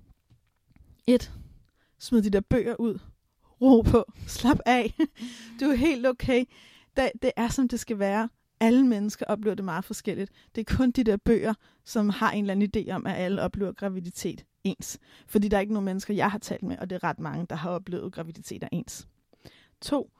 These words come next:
Skab nogle rum, hvor der er, at der er fokus på dig selv og din egen krop. Hvor det er, at du kan opdage, hvordan er det, jeg har det nu.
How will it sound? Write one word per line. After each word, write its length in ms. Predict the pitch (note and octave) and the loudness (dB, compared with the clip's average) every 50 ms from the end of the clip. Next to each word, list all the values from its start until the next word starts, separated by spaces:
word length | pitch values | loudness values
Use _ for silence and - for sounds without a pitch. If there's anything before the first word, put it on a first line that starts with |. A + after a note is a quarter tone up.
| _ _ _ _ _ _ _ _ _ _ - - _ _ _ _ _ _ _ _ _ _ | _ _ _ _ _ _ _ _ _ _ -20 -20 _ _ _ _ _ _ _ _ _ _
Skab 420 | - - - - C4+ B3 G#3+ B3 | -14 -10 -4 0 0 2 2 6
nogle 280 | C4+ C4+ C4+ B3 A3+ A3 | 8 8 8 8 8 6
rum, 340 | G3+ - C4 A#3 A#3 - - - - - - - - | 6 6 4 4 4 0 -14 -20 -20 -20 -18 -8 -2
hvor 160 | G#3+ G#3+ A3 | 4 4 4
der 80 | G#3 G3+ | 4 4
er, 140 | F#3 G3 - | 2 2 0
at 200 | - A3+ - - | 0 -2 -2 -2
der 60 | A3+ | -4
er 40 | A3 | -4
fokus 540 | - - - A#3+ G#3+ - B3 A#3+ - - - C#4+ - | -4 0 2 2 2 2 0 -4 -4 -6 -10 -2 0
på 100 | - A#3+ | 0 2
dig 120 | A3+ A3 - | 2 0 -2
selv 320 | - - C4+ B3+ - - - - - - - | -2 0 0 0 0 -2 -12 -16 -12 -4 -2
og 80 | A3 | 0
din 160 | G#3 G#3+ G3+ - | 2 2 0 0
egen 280 | - F3+ F#3 G3 A3 A3+ | 0 0 2 2 2 2
krop. 280 | - - - F#3 - - - - - | 0 -2 -2 -2 -2 -4 -8 -10 -4
Hvor 120 | A3+ G#3 | -2 -2
det 80 | F#3+ E3+ | 0 0
er, 60 | F#3+ | -4
at 160 | G3+ _ - | -6 _ -4
du 60 | B3+ | -4
kan 180 | A#3 - - C4 - | -4 -2 -2 -4 -2
opdage, 420 | - G#3+ - _ - A3+ G#3 - G#3+ | -2 -2 -2 _ -4 -4 -4 -4 -4
hvordan 400 | G#3 G3+ - - G3+ G3+ G#3 - | -4 -4 -2 -2 -2 -2 -2 -2
er 120 | G3+ F#3 | -2 -4
det, 100 | F3+ G#3 | -4 -2
jeg 140 | G#3+ G#3 F#3+ | -2 -2 -4
har 300 | F3 - - A#3 - - A#3+ | -4 -6 -6 -6 -6 -6 -2
det 100 | B3 B3 | 0 2
nu. 220 | B3+ C4+ E4 D4 | 2 2 2 0